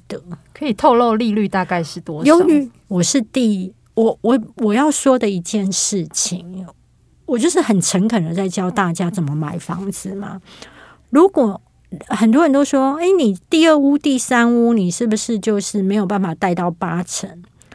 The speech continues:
Speaker 1: 这个不是这样的。我即便我现在的第二屋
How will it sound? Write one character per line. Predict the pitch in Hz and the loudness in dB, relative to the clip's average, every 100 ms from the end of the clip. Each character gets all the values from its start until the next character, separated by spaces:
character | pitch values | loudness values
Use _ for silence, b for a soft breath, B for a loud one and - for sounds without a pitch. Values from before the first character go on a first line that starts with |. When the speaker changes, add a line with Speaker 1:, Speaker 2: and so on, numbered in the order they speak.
| b b b b b b - | b b b b b b -10
Speaker 1:
这 | 349 | -2
个 | 349 | -2
不 | - | 0
是 | 214 262 | -2 -2
这 | 214 202 180 | -4 -2 -2
样 | 175 156 | -2 -4
的。 | 156 156 | -6 -6
我 | 180 | -6
即 | - 240 | -4 -4
便 | 330 | -2
我 | 254 | -2
现 | 160 214 202 | -2 -2 0
在 | 208 180 175 | 0 -2 -4
的 | 165 165 | -6 -8
第 | - 185 180 | -4 -2 -2
二 | 170 | -4
屋 | 175 175 165 165 | -4 -4 -4 -4